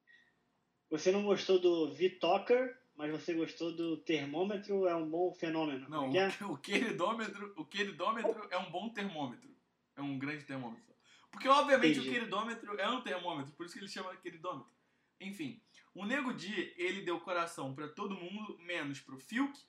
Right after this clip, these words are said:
Speaker 2: pra Kerline, pra Sara, pra Thaís e pro Gilberto e pra Juliette.
Speaker 1: Então é Kerline, J P.
Speaker 2: Você acha que ele indica a Kerline?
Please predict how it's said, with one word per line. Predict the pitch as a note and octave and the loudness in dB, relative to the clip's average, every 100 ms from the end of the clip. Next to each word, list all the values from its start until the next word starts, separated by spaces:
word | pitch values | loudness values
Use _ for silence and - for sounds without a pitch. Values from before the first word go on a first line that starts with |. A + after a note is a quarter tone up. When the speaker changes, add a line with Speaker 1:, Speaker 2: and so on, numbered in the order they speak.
| _ _ - | _ _ -6
Speaker 2:
pra | F#3+ G#3+ | -4 -4
Kerline, | G3+ F3+ F3 F#3 F3+ - - | -4 -4 -6 -10 -14 -14 -4
pra | F3 F3 | -2 -2
Sara, | - E3 E3 F3 - | 0 2 2 -2 -10
pra | E3+ E3+ | -8 -6
Thaís | - D#3+ F3 F#3+ | -4 -4 -4 -8
e | G3 | -14
pro | F#3+ | -14
Gilberto | F#3 E3 D#3 E3+ G#3 | -12 -4 -2 -2 -4
e | |
pra | G3 G3 | -8 -8
Juliette. | G3 E3+ - - - _ _ _ _ _ _ _ _ _ _ _ _ _ _ _ _ - - - _ _ _ _ _ - | -6 -8 -8 -12 -20 _ _ _ _ _ _ _ _ _ _ _ _ _ _ _ _ -18 -18 -18 _ _ _ _ _ -2
Speaker 1:
Então | C#4+ | 4
é | D4 | 8
Kerline, | D#4+ A#3+ G3+ G3+ D#3 | 8 8 6 6 4
J | C#3 | 0
P. | C#3+ - _ _ _ _ _ _ _ _ | -6 -12 _ _ _ _ _ _ _ _
Speaker 2:
Você | - | 0
acha | D#3+ E3 | 0 0
que | - | -2
ele | D#3 | -4
indica | D3+ D#3 | -4 -8
a | C#3 | -6
Kerline? | C3 D3 B3+ G#3+ B2+ | -4 0 2 0 -4